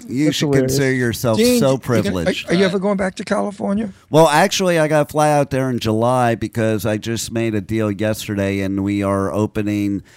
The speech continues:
Speaker 1: studios in Burbank and in Orange County, and we're open,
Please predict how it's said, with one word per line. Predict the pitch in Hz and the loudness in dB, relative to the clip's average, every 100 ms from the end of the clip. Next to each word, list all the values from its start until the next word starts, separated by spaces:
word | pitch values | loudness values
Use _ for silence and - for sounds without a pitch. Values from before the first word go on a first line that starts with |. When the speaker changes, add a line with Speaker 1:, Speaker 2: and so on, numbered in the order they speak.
| - | -20
Speaker 1:
studios | - - 143 143 131 127 120 98 | -14 -6 -2 0 2 2 0 -2
in | 110 107 104 | -2 -2 0
Burbank | 107 131 127 131 131 127 - - | 0 0 0 0 0 -2 -6 -6
and | 113 120 123 123 - | -2 0 0 -2 -4
in | 107 110 107 107 - | -2 0 0 -2 -4
Orange | 110 123 120 113 - | -2 0 -2 -4 -4
County, | 113 117 120 120 | -2 -2 -2 -4
and | - 117 120 | -2 -2 0
we're | 110 117 | 0 0
open, | 113 117 | 0 -2